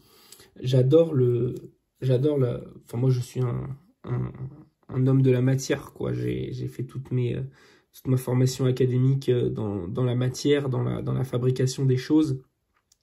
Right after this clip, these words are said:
J'ai jamais été quelqu'un de, de très abstrait. J'ai toujours, euh, aimé comprendre comment fonctionnaient les choses matérielles. Mais j'ai du mal à, à, à, à émettre une portée symbolique dans une montre, en fait.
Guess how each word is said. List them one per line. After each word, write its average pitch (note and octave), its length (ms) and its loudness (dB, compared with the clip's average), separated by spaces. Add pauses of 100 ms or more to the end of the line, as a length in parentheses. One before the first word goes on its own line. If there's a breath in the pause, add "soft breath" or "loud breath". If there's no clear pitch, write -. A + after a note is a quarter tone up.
(180)
J'ai B2+ 120 0
jamais C3 180 4
été C3 180 0
quelqu'un B2+ 340 0
de, A#2+ 140 0
de A#2+ 140 -4
très B2+ 300 -2
abstrait. C#3 560 -4 (800 soft breath)
J'ai B2+ 80 -2
toujours, C3+ 380 2
euh, A#2+ 440 0 (100)
aimé C3+ 300 4
comprendre C3+ 640 0 (580)
comment C3+ 260 2
fonctionnaient C3+ 540 0
les B2+ 140 4
choses C3+ 260 0
matérielles. B2+ 680 0
Mais C#3+ 100 6
j'ai C#3+ 120 0
du C#3+ 120 0
mal E3+ 140 4
à, C3 100 2
à, C3 280 -2
à, B2+ 680 -2
à C3 60 2
émettre C#3+ 360 0
une C3+ 140 0
portée C3+ 300 -4
symbolique C#3 600 0
dans C3+ 140 0
une C3+ 180 2
montre, C3 300 0
en C3 60 -6
fait. - 280 -10